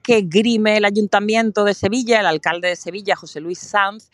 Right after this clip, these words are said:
es que hay frecuentes actos vandálicos en la plaza. La plaza es un espacio abierto donde,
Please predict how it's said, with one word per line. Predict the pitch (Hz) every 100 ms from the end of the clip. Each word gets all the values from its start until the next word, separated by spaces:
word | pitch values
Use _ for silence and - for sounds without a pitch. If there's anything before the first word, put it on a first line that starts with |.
| _ _ -
es | 185
que | - 208 202 202 202
hay | - 190 196
frecuentes | - 214 160 175 190 190 208 202
actos | - - - 190
vandálicos | 180 160 165 180 175 220 208
en | 160
la | 139
plaza. | 147 135 - 127
La | 131
plaza | 147 143 165 156
es | -
un |
espacio | 165 - 160 - 180 170 165 - -
abierto | 165 170 240 277 254 262 262 262
donde, | 254 185 156 151 147